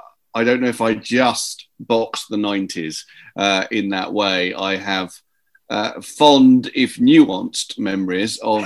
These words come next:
the <laughs> seventies, the big sort of incredible football around in the seventies, all of, you know, George Best and Rodney Marsh and, you know, uh, Eddie Gray and all these incredible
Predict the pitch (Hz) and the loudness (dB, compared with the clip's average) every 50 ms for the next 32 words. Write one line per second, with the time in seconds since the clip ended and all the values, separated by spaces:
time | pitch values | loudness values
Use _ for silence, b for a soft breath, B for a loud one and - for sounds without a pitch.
0 | - - - - - 147 156 120 104 90 - - - - - _ - 90 _ - | 0 0 0 2 2 2 0 0 0 -8 -8 -12 -12 -12 -14 _ -20 -20 _ -8
1 | 104 104 - 117 113 107 107 107 104 - - 113 104 98 104 104 95 - 110 110 | -8 -4 0 2 4 4 4 2 0 -2 -4 -4 -2 -2 -4 -4 -4 -4 -4 -4
2 | 110 110 104 104 98 101 95 - - 101 - - 98 98 98 101 104 101 98 98 | -2 -2 -4 -4 -4 -6 -8 -8 -10 -10 -10 -8 -8 -4 -4 -2 -2 -2 -2 -4
3 | 98 98 98 - 123 117 101 98 87 - 87 80 - 95 92 92 87 _ - 101 | -4 -6 -6 -4 -4 -4 -4 -6 -8 -8 -8 -8 -6 -6 -6 -6 -8 _ -6 -6
4 | 101 92 90 87 - 98 98 92 - - - 95 95 - - - 95 92 92 90 | -6 -4 -6 -8 -8 -8 -8 -8 -8 -8 -8 -8 -8 -8 -8 -8 -6 -6 -6 -8
5 | B B B B B B - - 110 107 - 98 101 95 92 92 95 95 92 95 | B B B B B B -6 -4 -4 -4 -2 -2 -2 -2 -2 -2 -2 -2 -2 -2
6 | 98 95 92 - 95 90 85 87 - - 90 101 98 95 90 92 92 92 90 90 | -4 -4 -6 -8 -8 -8 -8 -8 -8 -8 -8 -6 -6 -6 -6 -6 -6 -6 -6 -6
7 | 90 92 - _ - - - 76 76 71 73 - 104 92 98 95 82 95 98 98 | -8 -10 -12 _ -20 -20 -18 -16 -14 -12 -10 -10 -8 -6 -8 -8 -6 -6 -4 -4
8 | 98 95 95 95 98 92 98 101 98 98 95 90 95 90 - 104 101 98 95 95 | -2 -2 -2 -2 -4 -4 -6 -6 -6 -6 -6 -6 -8 -10 -8 -6 -6 -6 -6 -8
9 | 92 92 - | -10 -10 -12